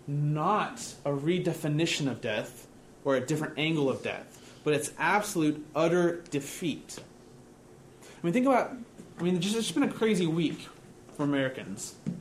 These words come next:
The Boston Boston bombing, a whole bunch of other stuff happening.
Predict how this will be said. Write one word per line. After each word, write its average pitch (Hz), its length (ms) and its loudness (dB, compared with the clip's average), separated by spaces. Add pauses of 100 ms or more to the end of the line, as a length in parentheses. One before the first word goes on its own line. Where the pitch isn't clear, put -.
(3250)
The 131 60 -8
Boston 175 600 0 (400)
Boston 143 260 -2
bombing, 165 500 2 (2000)
a - 40 -20
whole 156 140 0
bunch 170 180 2
of 151 60 4
other 143 140 4
stuff 143 160 -4
happening. 127 480 -4